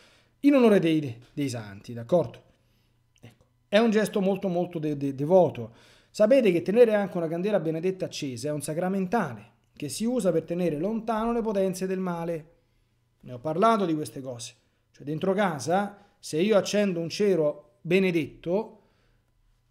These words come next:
e dentro quella casa s'affacciasse qualcuno, state tranquilli che appena vede quel cero s'acceca e se ne va,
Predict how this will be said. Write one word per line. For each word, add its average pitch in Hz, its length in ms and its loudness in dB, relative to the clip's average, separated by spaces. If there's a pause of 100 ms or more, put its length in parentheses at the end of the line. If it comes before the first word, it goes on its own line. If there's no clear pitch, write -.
e 165 240 -2
dentro 202 340 4
quella 180 200 6
casa 170 640 0 (840)
s'affacciasse 196 840 2
qualcuno, 170 520 0
state 196 260 -2
tranquilli 220 440 -2
che 170 60 2
appena 226 280 0
vede 208 180 2
quel 180 140 -2
cero 160 260 -4
s'acceca 196 460 -2
e - 20 -8
se - 160 -8
ne 143 100 -8
va, 104 220 -18